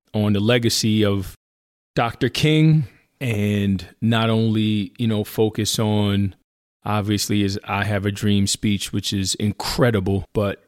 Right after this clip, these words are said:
more importantly, how he set the standard, if you will, for those of us that would endeavor to be even remotely close to fighting for human rights. So I digress.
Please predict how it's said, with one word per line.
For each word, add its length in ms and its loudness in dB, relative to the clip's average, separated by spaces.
more 220 0
importantly, 840 -4
how 300 -4
he 280 -2
set 560 -2
the 480 0
standard, 720 0
if 180 -4
you 120 0
will, 260 0
for 160 -4
those 300 0
of 120 -6
us 180 -2
that 160 -4
would 140 -2
endeavor 440 0
to 80 -2
be 240 0
even 280 0
remotely 500 0
close 640 -2
to 120 -12
fighting 420 -2
for 120 -6
human 340 2
rights. 480 -2
So 180 -4
I 140 2
digress. 840 -4